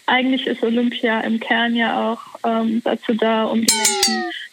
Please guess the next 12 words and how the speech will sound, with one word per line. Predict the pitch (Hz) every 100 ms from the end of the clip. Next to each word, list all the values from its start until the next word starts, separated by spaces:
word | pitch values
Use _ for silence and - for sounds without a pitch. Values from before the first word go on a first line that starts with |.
| -
zu | 254
vereinen, | 262 - 233 226 226 220
dass | 226 -
man | 240 226
eine | 226 226
friedliche | 226 - 277 277 254 233
Weltgemeinschaft | 226 233 233 220 214 233 226 -
bildet, | 233 233 226
in | 220
der | 220 214 214 -
fairer | - 233 226 226
Wettkampf | 226 - 226 220